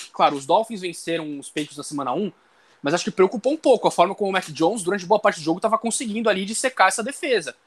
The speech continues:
encontrar passes interessantes em terceira descida e tal. Acho que liga um sinalzinho aí de alerta. E aí,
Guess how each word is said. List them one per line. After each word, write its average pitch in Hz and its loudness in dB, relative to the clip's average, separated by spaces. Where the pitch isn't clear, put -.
encontrar 170 -2
passes 175 2
interessantes 175 -2
em 170 -12
terceira 170 -6
descida 160 -6
e - 0
tal. 165 4
Acho 147 -4
que 190 -6
liga 196 -2
um 233 0
sinalzinho 220 2
aí 220 0
de 202 -4
alerta. 214 2
E 160 -2
aí, 185 -2